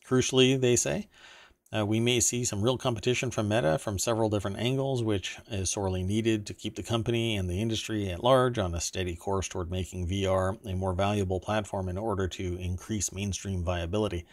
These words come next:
So, yes, I mean, this is kind of like the no shit news statement, um, at least the business side of things. Society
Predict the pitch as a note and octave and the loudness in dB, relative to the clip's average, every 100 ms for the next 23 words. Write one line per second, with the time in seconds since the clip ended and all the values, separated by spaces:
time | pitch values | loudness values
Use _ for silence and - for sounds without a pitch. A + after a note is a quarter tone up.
0 | - - - - - - - _ _ _ | -20 -20 -20 -20 -20 -20 -20 _ _ _
1 | _ _ _ _ _ _ - C#3 C3 B2 | _ _ _ _ _ _ 6 10 10 8
2 | F#2 B2+ - - - - - - A#2 A2 | 2 4 4 2 0 -2 -6 -8 -2 0
3 | G#2+ A2+ B2 A#2 G#2+ B2 G#2+ G2 G2 F#2+ | 2 2 4 4 2 0 0 0 -2 -4
4 | F#2+ G2+ G2 - G2+ G#2 G#2 G#2 G2+ F#2 | -2 -2 0 0 -2 -2 -2 0 -2 -2
5 | - - G2 G2+ A2 G#2+ D#3 - - A2 | -4 -4 -6 -4 -4 -6 -12 -18 -8 -2
6 | G#2+ G2+ G2 F#2+ G2 - - A2+ C3 A#2+ | 0 0 0 -2 -4 -6 -6 -4 2 0
7 | - B2 G2+ A2+ A#2+ A2 G2 E2+ F#2 F2+ | 0 -2 2 4 4 2 0 0 0 -4
8 | F2 - - E2+ F2 F#2+ - - _ _ | -6 -10 -10 -8 -6 -8 -10 -16 _ _
9 | - B2 - D#3 A#3 G#3+ A#2+ G#2+ G2+ | -4 2 2 2 2 4 4 4 2